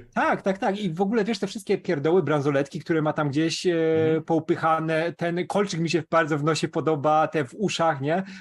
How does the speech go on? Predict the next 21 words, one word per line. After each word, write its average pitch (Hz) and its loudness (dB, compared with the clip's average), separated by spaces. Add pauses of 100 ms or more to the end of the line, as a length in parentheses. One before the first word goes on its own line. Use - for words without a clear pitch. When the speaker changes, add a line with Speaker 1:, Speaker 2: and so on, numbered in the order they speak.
Speaker 2:
One 190 -2 (100)
robią 214 -2
z 190 2
niego 196 0
właśnie 185 -2
taką 175 -10
postać 170 -6 (140)
inną 151 0
niż 147 -2
reszta 147 -2
tych, 139 -16 (200)
które 147 -4
widzieliśmy 143 -2
w 143 0
M 147 0
C 123 -4
U. 180 2 (240)
On 170 -4
się 151 -4
mocno 190 0
wyróżnia. 135 0